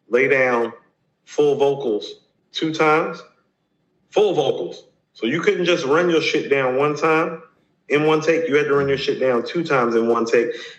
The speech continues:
And then we had to do an ad lib, and then we had to do, like, a punch stack. So you had to do four runs to finish the track. And so to do all of those four runs professionally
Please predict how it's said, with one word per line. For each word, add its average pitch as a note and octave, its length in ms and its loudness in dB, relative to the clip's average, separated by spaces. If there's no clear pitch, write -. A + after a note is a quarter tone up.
And A#2+ 120 0
then E3 200 2
we E3 100 2
had C#3+ 200 2
to B2+ 60 -2
do B2+ 220 0
an A2+ 160 -2
ad B2+ 300 2
lib, A2+ 320 2
and A2+ 100 -4
then C#3+ 180 2
we C#3+ 120 -2
had C3 220 2
to A#2+ 60 -6
do, A#2+ 200 -2
like, A#2 260 0
a - 60 -8
punch - 380 -4
stack. - 440 -2
So - 140 -4
you B2+ 220 -2
had D3+ 220 2
to A#2+ 60 0
do B2 240 -4
four C#3+ 420 0
runs A#2 680 0
to A#2+ 80 -2
finish B2+ 440 0
the A2 80 -2
track. - 500 -2
And B2 160 -2
so C3+ 260 2
to C3 80 0
do F3 220 0
all F3 160 2
of D#3 80 0
those D#3 260 0
four E3 200 2
runs E3 280 2
professionally F#3+ 1000 0